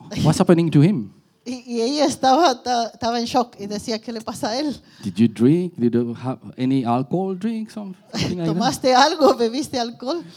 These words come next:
Speaker 1: "Chili piti? Nah."
Speaker 2: <laughs> Cherry.
Speaker 1: I said, "Let's go to church."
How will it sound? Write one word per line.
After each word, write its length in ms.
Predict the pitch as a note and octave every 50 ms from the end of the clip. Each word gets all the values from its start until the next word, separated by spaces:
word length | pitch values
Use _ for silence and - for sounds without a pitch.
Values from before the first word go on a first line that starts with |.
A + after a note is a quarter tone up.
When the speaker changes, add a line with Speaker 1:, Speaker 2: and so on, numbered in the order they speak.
| - -
Speaker 1:
"Chili 280 | B2 - F3 E3+ F3 D#3+
piti? 380 | C#3+ F#3 - A3 A3+ A#3+ A3+ G3+
Nah." 320 | E3+ B2 A#2+ B2+ A#2 A2 G#2+ - - - - - -
Speaker 2:
<laughs> 640 | A3+ - - - C4 C4+ C4 - D#4+ C#4+ - - -
Cherry. 400 | - - - A#3 - - - G3+ _ _ _ _ - _ _ _ _ _ _ - - - - - - - - - _ _ _ _ _ - - - - - - - - - -
Speaker 1:
I 80 | -
said, 260 | - - C3 A#2 G2+
"Let's 200 | A#2+ C3+ C#3 -
go 120 | - C3+ A#2+
to 80 | A2+ A2
church." 440 | - - A#2 G2+ D#2+ D2 - -